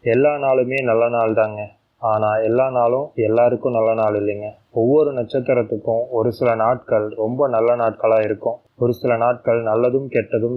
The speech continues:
சரிசமமா நடக்கக்கூடிய நாட்களா இருக்கும். இன்னும் சில நாட்கள் எந்த காரியம் செஞ்சாலும் சரியா வராதுங்க. ஜோதிடத்துல இந்த விஷயத்த தாராபலன்னு சொல்றோம். தாரைனா நட்சத்திரம்னு பொருள்.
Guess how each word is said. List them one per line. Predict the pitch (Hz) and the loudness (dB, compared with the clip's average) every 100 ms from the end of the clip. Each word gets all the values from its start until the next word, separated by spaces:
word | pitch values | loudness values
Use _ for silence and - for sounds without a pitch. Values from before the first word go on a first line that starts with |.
| 113 - | -6 -4
சரிசமமா | 113 113 120 117 123 120 | -2 -2 -2 0 0 0
நடக்கக்கூடிய | 113 113 123 110 113 110 | -2 -2 -2 -2 -2 -2
நாட்களா | 107 104 117 110 110 | -2 -4 0 0 0
இருக்கும். | 101 - 117 _ _ _ _ | -2 -6 -10 _ _ _ _
இன்னும் | - 123 147 | -4 -2 -2
சில | 147 123 120 | -2 0 0
நாட்கள் | 113 110 - 110 | 0 -2 -2 -2
எந்த | 107 113 139 | 0 0 0
காரியம் | - 123 127 131 120 | 2 2 2 0 -2
செஞ்சாலும் | 117 107 107 | -4 0 0
சரியா | 120 120 107 110 107 104 | 0 -2 0 2 2 2
வராதுங்க. | 104 101 101 104 _ _ _ - 113 | 0 -2 -6 -16 _ _ _ -6 0
ஜோதிடத்துல | 127 147 143 120 113 107 110 | 2 2 0 0 0 2 0
இந்த | 117 131 | -2 0
விஷயத்த | 120 110 123 113 131 120 | 0 0 0 2 0 2
தாராபலன்னு | 110 120 135 123 117 110 117 - | 2 4 2 2 0 -2 -4 -6
சொல்றோம். | 107 101 107 - _ _ _ - | -6 -4 -6 -8 _ _ _ -2
தாரைனா | 107 131 147 123 110 113 135 | 0 2 2 0 -2 -4 -4
நட்சத்திரம்னு | 120 104 127 110 117 113 120 | -4 -2 -4 -2 -2 -2 -4
பொருள். | 110 110 107 | -4 -4 -4